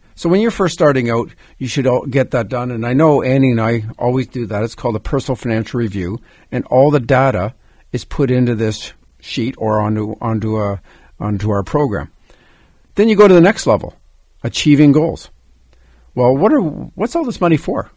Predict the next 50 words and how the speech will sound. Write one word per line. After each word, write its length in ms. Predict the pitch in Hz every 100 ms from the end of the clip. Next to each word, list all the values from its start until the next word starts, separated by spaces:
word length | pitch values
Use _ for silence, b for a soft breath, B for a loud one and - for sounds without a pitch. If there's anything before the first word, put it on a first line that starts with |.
| _ _ 156
Okay, 240 | 151 170
we're, 260 | 180 156 139
we're 140 | 151
getting 220 | 147 160
by, 200 | 131 123
we're 260 | 151 143 135 120 -
paying 180 | 160 160
our 80 |
bills, 340 | 117 110 131 156
so 240 | - 131
what 180 | 127 151
do 60 | 160
we 100 | 151
need 160 | 180
this 160 | 190 -
money 160 | 107
for? 240 | 98 90 - b b b
Well, 180 | 165 175
college 400 | - 151 135 127
for 140 | 151
the 60 | 135
kids. 360 | - 196 - - _ _ -
Okay, 280 | 170 131 135
uh, 140 | 123
how 100 | 117
many 120 | 139
kids 260 | - 117 104
you 80 | 98
have? 240 | 87 123
And 160 | 127 107 b b - -
accomplishing 720 | - - 170 185 165 165 147
that 520 | 131 123 - - 120
goal 340 | 131 139 135
of 300 | - 107 - - b b b
what's 200 | 127 151
the 80 | 160
best 340 | 123 139 -
way 180 | 127 127
through 180 | 131 120
maybe 220 | 117 110
R 200 | 107 113
E 100 | 110
S 120 | 110 -
Ps 300 | 123 139 139
are 80 | 87
generally 300 | 113 113 98
the 80 | 90
best 240 | 87 -
way 200 | 95 165 - b b b b -
of, 300 | 127 135